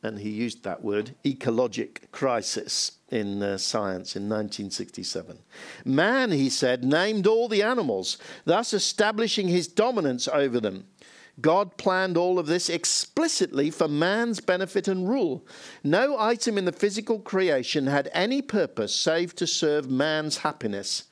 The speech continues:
And although man's body is made of clay, he's not simply part of nature, he is made in God's image. That was Lynn White's, uh, assertion, or as he put it on another occasion,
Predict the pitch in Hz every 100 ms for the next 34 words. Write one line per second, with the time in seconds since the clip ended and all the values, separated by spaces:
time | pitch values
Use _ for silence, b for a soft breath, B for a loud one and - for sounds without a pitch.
0 | B B B B 143 147 147 170 240 202
1 | 202 208 147 180 170 165 143 147 170 190
2 | - 131 117 117 123 123 165 156 175 156
3 | 160 170 147 135 117 120 117 127 120 127
4 | 110 123 120 120 110 110 107 110 - -
5 | B B B B - 185 165 113 - -
6 | - _ _ _ _ _ _ _ _ _
7 | _ _ _ _ _ - 160 190 214 175
8 | 131 151 127 170 180 - - - - b
9 | b b 143 135 - 139 - 143 113 135
10 | 104 - 135 135 135 131 156 143 139 156
11 | 131 127 127 139 131 123 - 143 139 123
12 | 113